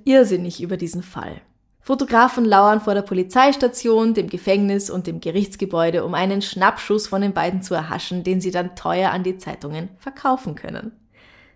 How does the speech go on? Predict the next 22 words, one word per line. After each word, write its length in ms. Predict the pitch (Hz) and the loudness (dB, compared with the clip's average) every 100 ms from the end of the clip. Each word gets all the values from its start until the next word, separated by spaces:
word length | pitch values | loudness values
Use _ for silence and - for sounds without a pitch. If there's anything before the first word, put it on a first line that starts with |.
| _ - | _ -2
Dadurch 260 | 247 302 | 0 0
beginnt 460 | - 269 262 269 - | -2 -4 -2 -2 -2
aber 260 | 214 220 - | -4 -2 0
auch 320 | 180 - - | -2 -4 -6
wieder 320 | 190 190 196 - _ | -4 -2 -4 -12 _
ein 380 | - 180 185 - _ _ | -6 -6 -6 -10 _ _
ganz 380 | 190 185 190 190 | 0 2 2 -2
furchtbares 800 | - - 220 208 - 165 156 - | -6 2 4 4 2 -6 -4 -6
Fettshaming. 720 | - 160 - 113 107 113 170 - _ _ _ _ _ _ | -6 -10 -8 -10 -8 -8 -8 -12 _ _ _ _ _ _
Martha 320 | 180 190 202 | 2 4 4
ist 160 | 214 214 | -2 -2
hier 120 | - | 0
übergewichtig 880 | 277 311 277 208 208 240 302 - - | 2 2 2 0 -2 -2 -2 -4 -4
und 240 | 214 214 214 - _ | 0 0 -4 -16 _
das 280 | - 214 - | 2 4 4
ist 200 | 220 196 | 0 0
es, 200 | 190 190 | 0 0
worauf 280 | 180 180 175 | -2 -4 -4
sich 220 | - 180 | -6 -6
die 140 | - 175 | -8 -8
Zeitungen 480 | 175 160 170 180 180 | -8 -8 -8 -8 -8
stürzen. 580 | - 165 - - - | -6 -4 -2 -4 -6